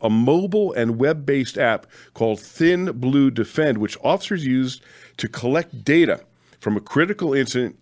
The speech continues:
in anticipation of criminal and or civil litigation. It's now, uh, nationwide and available at thin blue defend dot com.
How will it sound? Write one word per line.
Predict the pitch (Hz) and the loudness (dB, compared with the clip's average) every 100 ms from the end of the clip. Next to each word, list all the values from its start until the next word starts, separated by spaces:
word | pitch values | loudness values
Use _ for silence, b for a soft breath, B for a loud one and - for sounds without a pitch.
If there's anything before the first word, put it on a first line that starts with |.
| - | -4
in | 117 | 0
anticipation | 107 104 147 117 113 - 220 - 110 104 B B B | 0 -2 -4 -4 -4 -2 -2 0 -4 -4 B B B
of | 101 | -8
criminal | - 147 160 156 | -2 0 0 0
and | 123 123 | 0 0
or | 120 | -2
civil | - - 113 113 | -2 -2 0 0
litigation. | 110 101 95 92 - - b b b | 0 0 -2 -4 -6 -14 b b b
It's | - - | -12 2
now, | 120 120 113 - | 6 6 2 -2
uh, | 110 101 101 | 0 2 2
nationwide | 110 143 151 139 135 | 2 0 0 2 2
and | 127 | 2
available | 101 110 123 107 101 | 0 2 2 -2 -4
at | 104 | -4
thin | - - 120 120 123 - | -6 -2 0 2 -2 -6
blue | 113 107 113 113 110 - | -6 -2 0 0 -2 -6
defend | - 90 - 104 104 107 104 b b b 104 | -8 -8 -4 -2 0 -4 -8 b b b -4
dot | 107 107 - | 0 0 -2
com. | - 101 76 | -2 -2 -2